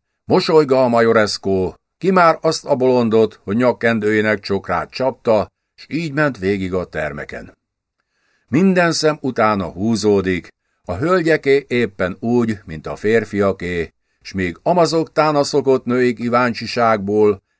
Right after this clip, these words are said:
minden mélyebb érdek nélkül, addig a férfi hadrésen állva lesi mozdulatát.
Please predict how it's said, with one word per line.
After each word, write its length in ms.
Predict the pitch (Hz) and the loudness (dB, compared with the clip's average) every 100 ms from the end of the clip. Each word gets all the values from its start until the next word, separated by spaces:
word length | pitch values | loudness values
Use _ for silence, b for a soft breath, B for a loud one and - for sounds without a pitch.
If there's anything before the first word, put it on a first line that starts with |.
| - | -4
minden 440 | 117 151 151 151 | 0 0 2 0
mélyebb 380 | 143 135 135 131 | 2 0 0 0
érdek 420 | - 123 120 123 120 | 0 0 2 0 0
nélkül, 680 | 113 113 107 101 101 90 - _ _ _ | 2 2 2 -2 -2 -2 -6 _ _ _
addig 420 | 143 175 143 160 | 0 0 2 -2
a 120 | - 135 | 0 -4
férfi 420 | 117 123 117 117 | -2 -2 -2 -2
hadrésen 640 | 110 107 95 107 98 95 | 0 2 2 -2 0 -2
állva 320 | 95 95 78 | 0 -2 -2
lesi 300 | 76 95 101 | -6 -6 -4
mozdulatát. 880 | 98 82 - 76 123 - - - - | -6 -6 -8 -12 -14 -14 -18 -20 -20